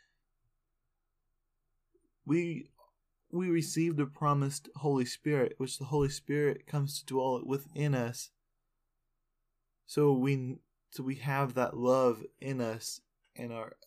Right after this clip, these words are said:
and that understanding already in us that is provided by the Holy Spirit. And accepting,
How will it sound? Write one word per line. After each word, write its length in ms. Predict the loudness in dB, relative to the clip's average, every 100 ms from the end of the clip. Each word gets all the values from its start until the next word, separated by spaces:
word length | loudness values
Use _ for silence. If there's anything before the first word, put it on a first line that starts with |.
| _
and 160 | -10 -8
that 140 | -8
understanding 680 | -6 -6 -6 -6 -4 -4 -4
already 400 | -2 0 0 0
in 140 | -2 -2
us 220 | -4 -6
that 240 | -6 -6 -8
is 160 | -6 -6
provided 600 | -4 0 4 4 2 2
by 380 | 2 2 0 -6 _ _ _ _ _ _ _ _ _ _ -20 -4
the 140 | -2
Holy 300 | 2 2 0
Spirit. 560 | -2 2 4 4 0 -10 _ _ _ _ _ _ _ _ _ _ _ _ _ _ _ _ _ _ _ _ _ _ _ _ _ _ _ _ _ _ _ _ _ _ _ -20 -14
And 340 | -2 0 0 -2 -12 _ -4
accepting, 760 | -2 2 2 2 0 0 -2